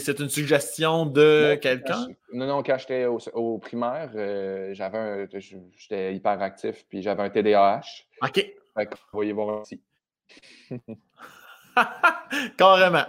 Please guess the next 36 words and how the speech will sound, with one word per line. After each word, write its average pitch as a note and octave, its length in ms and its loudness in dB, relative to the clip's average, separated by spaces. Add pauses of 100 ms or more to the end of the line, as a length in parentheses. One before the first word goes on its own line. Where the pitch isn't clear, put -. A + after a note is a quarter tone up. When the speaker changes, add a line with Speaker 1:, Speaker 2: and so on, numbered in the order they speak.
Speaker 1:
un E3+ 140 4
plus E3+ 260 2
un. D3+ 80 4
Speaker 2:
Les D#3 140 4
années E3+ 320 2
quatre-vingt-dix. G#3 880 6
<laughs> - 60 -20 (2250)
Je - 40 -16
sais C3 140 -2
pas C#3 160 2
Speaker 1:
Ah, - 40 6
Speaker 2:
quoi C#3+ 80 6
te C3 60 -8
dire C3+ 180 0
d'autre. C3+ 320 -2 (280)
Speaker 1:
fait C#3+ 300 0
que E3 80 4
Speaker 2:
Je, F3 60 8
Speaker 1:
t'es, A2+ 380 0
Speaker 2:
je F2+ 60 -20 (680)
Speaker 1:
fait C#3+ 200 0
que C#3+ 60 -12
tu, D3 280 -2
tu E3+ 120 -6
bougeais F3+ 320 4
pas F3+ 140 6
mal, F3+ 440 4 (160)
va D#3+ 200 6
voir E3 280 8
un D3 120 2
psy, D#3+ 320 -6
ça D#3+ 100 0
marche C#3 220 0
pas D#3 100 -2
tes C3+ 160 -4
affaires. A2 280 -6